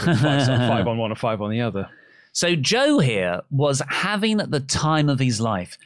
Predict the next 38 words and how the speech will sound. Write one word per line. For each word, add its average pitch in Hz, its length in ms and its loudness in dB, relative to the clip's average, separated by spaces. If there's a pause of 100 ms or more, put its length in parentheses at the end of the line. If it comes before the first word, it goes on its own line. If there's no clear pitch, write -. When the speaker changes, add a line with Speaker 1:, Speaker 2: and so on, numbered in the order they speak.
(180)
Speaker 2:
He 175 160 2
looked 170 460 0 (280)
like 135 280 -4
R 156 240 2
O 151 200 4
H 151 320 -2
T 156 200 0
N 135 160 2
A 143 280 0
Joe, 139 480 2 (420)
flicking 151 340 0
the 135 60 4
middle 139 320 2
fingers 143 520 0
at - 260 -2
Punk, 131 360 0
Speaker 1:
Doing 131 120 -2
Speaker 2:
yeah, 127 60 2
Speaker 1:
his 117 100 0
Speaker 2:
doing 139 180 4
his 139 140 2
Speaker 1:
little, 147 100 0
Speaker 2:
dance. 131 300 0
Speaker 1:
doing 135 100 2
his 135 100 4
little 151 140 4
dance 139 420 0
before 139 320 0
he, 135 80 2
like, 123 160 2
run 135 220 0
up 135 100 0
and 123 140 0
kicked 139 200 -4
him 131 60 -2
in 131 80 0
the 127 60 0
face. 123 380 -2